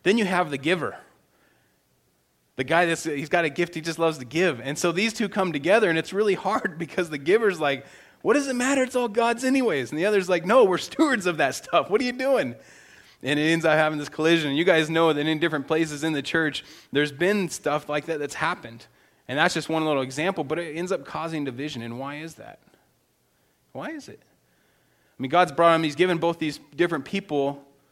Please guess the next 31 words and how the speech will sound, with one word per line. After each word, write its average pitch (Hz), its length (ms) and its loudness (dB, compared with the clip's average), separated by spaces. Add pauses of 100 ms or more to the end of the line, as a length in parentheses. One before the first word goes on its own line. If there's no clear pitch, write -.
(600)
awesome 175 400 4
gifts. 160 580 -4 (140)
Well, 131 100 -12
why 160 180 -8
wouldn't 170 200 -6
they 156 40 -8
be 147 100 -6
able 160 80 -4
to 147 60 -4
work 139 220 -4
in 135 80 -6
unity 151 280 -2
if 127 100 -8
it's 123 120 -14
the - 60 -14
same 151 240 -4
Spirit 156 340 -4
that 120 80 -6
gives 131 180 -4
the 120 100 -8
gifts, 139 280 -4
just - 200 -8
like 131 100 -4
what 127 100 -4
it 117 40 -12
talks 120 240 -8
about 120 160 -6
in 117 60 -10
First 117 260 -12
Corinthians, 123 460 -14
right? 113 260 -10